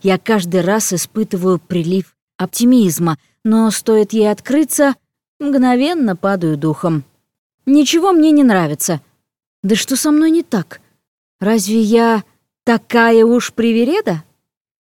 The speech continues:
Я уже готовлюсь признать поражение и впервые в жизни оплатить доставку, но всё же кликаю на следующую страницу, и у меня сию же минуту пересыхает в горле.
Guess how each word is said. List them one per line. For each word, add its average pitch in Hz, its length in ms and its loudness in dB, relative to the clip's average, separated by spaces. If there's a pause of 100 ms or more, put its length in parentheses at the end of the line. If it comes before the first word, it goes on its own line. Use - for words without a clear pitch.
(400)
Я 403 220 4
уже 302 240 2
готовлюсь 254 540 2
признать 208 560 0
поражение 208 760 2
и - 20 -2
впервые 196 540 0
в 170 40 -4
жизни 190 400 0
оплатить 170 640 -4
доставку, 311 840 0
но 226 180 2
всё 330 300 0
же 277 140 0
кликаю 262 540 0
на 214 160 2
следующую 180 800 -2
страницу, 254 760 -2 (640)
и 190 120 -2
у 185 80 0
меня 180 340 0
сию 196 400 -4
же 180 120 -2
минуту 185 380 -2
пересыхает 202 680 -2
в 214 60 -8
горле. 180 420 -2